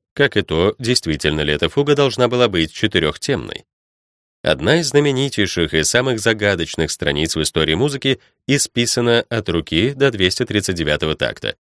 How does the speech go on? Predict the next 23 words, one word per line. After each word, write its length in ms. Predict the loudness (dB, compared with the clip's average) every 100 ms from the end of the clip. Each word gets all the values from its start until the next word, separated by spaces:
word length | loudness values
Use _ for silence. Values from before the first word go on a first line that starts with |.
| _ _ _
после 320 | -2 -2 -2 -4
чего 260 | 0 0
следуют 520 | 2 0 0 0 -4 _
пустые 440 | -2 -2 -2 -2
нотоносцы 800 | 0 0 0 -2 -6 -6 -6 -6 -8 _ _
и 100 | -2
многократно 680 | 2 2 2 2 2 0 0
цитировавшаяся 800 | -2 0 0 0 -2 -4 -2 0
торжественная 680 | 0 -2 -2 -4 -2 0 0
надпись, 560 | 0 -2 -2 -4 -2 -4
сделанная 640 | -4 0 2 2 0 0 0
рукой 320 | 0 2 2
одного 280 | 2 0 2
из 100 | 0
сыновей 320 | 0 0 0
Баха, 400 | 0 -2 -2 -8 -10 _ _
сообщающая 920 | -2 0 0 0 0 0 -2 0 0 -2
о 100 | -2
смерти 640 | -2 0 0 0 -2 -4 -2
автора — 560 | -2 -2 -2 -2 -2 -6 _ -4
в 120 | 2
этом 320 | 2 2 -2
месте. 640 | -2 -6 -8 -8 -8 -10